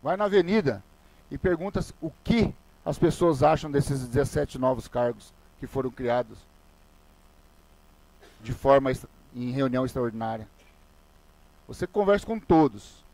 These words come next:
mas com todos mesmo. Ninguém é a favor. Mas, como se diz, passou pela Câmara.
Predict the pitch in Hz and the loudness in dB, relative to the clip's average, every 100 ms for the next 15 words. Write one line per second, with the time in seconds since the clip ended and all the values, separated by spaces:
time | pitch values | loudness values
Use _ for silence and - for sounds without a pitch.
0 | - - 403 - 175 151 127 113 104 - | -20 -12 -12 2 4 4 0 -2 -2 -6
1 | - _ _ - _ _ - 190 156 185 | -20 _ _ -20 _ _ -14 -2 2 4
2 | 185 127 98 120 117 - - _ _ _ | 2 0 -4 -8 -8 -18 -20 _ _ _
3 | _ _ - _ _ - - _ _ 76 | _ _ -20 _ _ -20 -20 _ _ -20
4 | - - - _ - - - _ - _ | -20 -20 -20 _ -20 -20 -20 _ -20 _
5 | - - 120 131 131 - - - - - | -20 -20 -2 0 0 -6 -16 -20 -20 0
6 | 143 135 120 110 110 - - 131 - 139 | 2 2 -2 -4 -4 -6 0 0 2 0
7 | 147 151 - 131 123 | 2 0 2 0 0